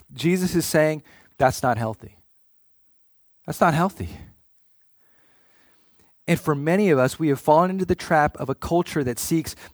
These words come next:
gifted influencers with a lot of followers instead of healthy lives.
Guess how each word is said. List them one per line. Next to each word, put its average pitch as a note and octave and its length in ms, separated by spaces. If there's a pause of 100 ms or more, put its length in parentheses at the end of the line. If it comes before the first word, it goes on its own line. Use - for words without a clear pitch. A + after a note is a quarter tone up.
gifted E3 540
influencers E3 1120 (880)
with - 80
a C3+ 60
lot C#3+ 300
of F#3 80
followers C3+ 840 (1500)
instead C#3+ 400
of B2+ 260 (760)
healthy B2 260
lives. A2+ 540